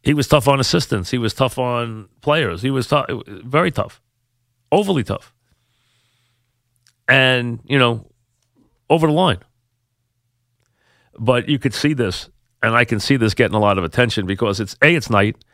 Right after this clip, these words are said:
A, he also doesn't just consider it speculation. He's also telling you that Wooden said to him, "I don't know what to do about Sam Gilbert." So admitting that he was there and part of the, knew all about what was going on, rarely is there anybody who would put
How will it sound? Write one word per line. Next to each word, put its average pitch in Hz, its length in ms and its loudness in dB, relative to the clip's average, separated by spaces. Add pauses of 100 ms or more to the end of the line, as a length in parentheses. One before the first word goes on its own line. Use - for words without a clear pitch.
(600)
A, 196 160 4
he 139 280 2
also 131 640 0 (300)
doesn't 135 240 2
just 113 260 0 (220)
consider 113 340 0
it 98 60 0
speculation. - 840 0
He's 120 280 -4
also 127 280 0
telling 156 440 -2
you 110 100 -2
that 87 200 -4
Wooden 120 320 -4
said 123 240 -2
to 101 60 -4
him, 131 240 2
"I 117 80 2
don't 120 200 0
know 113 80 -2
what 113 160 -2
to 98 80 -10
do 135 320 0
about 90 340 -4 (100)
Sam 90 300 -8
Gilbert." 85 320 -14 (280)
So 127 120 0
admitting 113 720 2 (160)
that 110 180 2
he 107 120 0
was 95 360 0 (280)
there 120 420 2
and 98 160 -2
part 123 300 2
of 98 100 -2
the, 95 300 -4 (420)
knew 147 160 2
all 139 240 2
about 131 340 2
what 117 160 -2
was 107 200 -6
going 104 340 0
on, 117 380 0
rarely 139 400 0
is 107 160 -2
there 107 260 0
anybody 117 500 0
who 110 100 0
would 101 200 -4
put - 300 -4